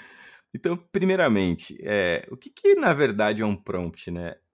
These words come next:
É uma instrução que você vai dar pra uma inteligência artificial,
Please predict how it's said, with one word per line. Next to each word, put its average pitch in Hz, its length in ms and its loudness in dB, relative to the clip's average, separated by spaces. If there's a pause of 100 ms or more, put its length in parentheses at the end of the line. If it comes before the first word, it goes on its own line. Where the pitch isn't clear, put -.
(160)
É 175 60 -8
uma 196 140 -4
instrução 196 920 -8
que 170 140 -10
você 160 260 -10
vai 139 200 -2
dar 120 240 -2
pra - 240 -12
uma 147 100 -6
inteligência 143 460 -10
artificial, 131 580 -6